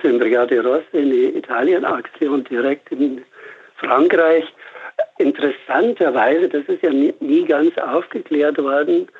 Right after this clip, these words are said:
irgendeine Verbindung zur Stasi in der D D R. Äh, die Stasi hat zehn Angehörige der R A F, die in gewisser Weise kampfesmüde waren. Die hat die D D R, also in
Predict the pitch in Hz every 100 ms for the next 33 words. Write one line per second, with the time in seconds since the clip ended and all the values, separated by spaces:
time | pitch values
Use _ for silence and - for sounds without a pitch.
0 | - - - - _ _ _ _ - _
1 | _ - 226 220 190 139 127 123 147 170
2 | 156 135 135 - - 123 147 147 135 123
3 | 120 113 107 - 107 113 113 - - 135
4 | 120 123 131 123 - 107 156 196 202 165
5 | 139 139 - - _ _ 135 143 190 202
6 | 165 - 123 135 175 156 151 156 143 -
7 | - 131 127 - 151 - - 139 156 -
8 | _ _ - 135 135 147 110 120 120 -
9 | 139 170 - - - 110 131 156 131 117
10 | 139 175 202 - - - - - - 208
11 | - - - 254 151 127 107 151 180 -
12 | - - 120